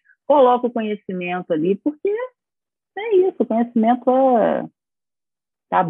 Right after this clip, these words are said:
tá aberto, né? Tá liberado. Então, você transfere esse conhecimento e é isso, isso realmente, cercado de generosidade e gentileza, é o que vai tocar, é o que pode fazer despertar nessa, nessa pessoa o,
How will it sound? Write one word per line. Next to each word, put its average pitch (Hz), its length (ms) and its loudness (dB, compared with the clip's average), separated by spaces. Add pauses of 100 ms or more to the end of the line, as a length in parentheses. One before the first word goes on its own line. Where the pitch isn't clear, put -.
(160)
tá 196 120 4
aberto, 175 520 2
né? 170 160 -6
Tá 165 100 -6
liberado. 160 680 0
Então, 151 240 -8
você 170 120 -14
transfere 185 1000 -2 (220)
esse 170 240 -8
conhecimento 165 920 -2
e 190 100 4
é 165 100 4
isso, 180 500 0
isso 240 340 2
realmente, 175 600 -6 (960)
cercado 196 600 0
de 170 160 -4
generosidade 160 1040 -2 (380)
e 277 180 6
gentileza, 185 880 2
é 202 100 2
o 202 60 0
que 208 120 -4
vai 208 160 0
tocar, 165 560 -2 (520)
é 160 80 -2
o - 20 -4
que - 100 -12
pode 190 240 -2
fazer 190 220 0
despertar 180 840 -2
nessa, 151 500 -6
nessa 143 340 -8
pessoa 151 640 -4
o, 170 560 -2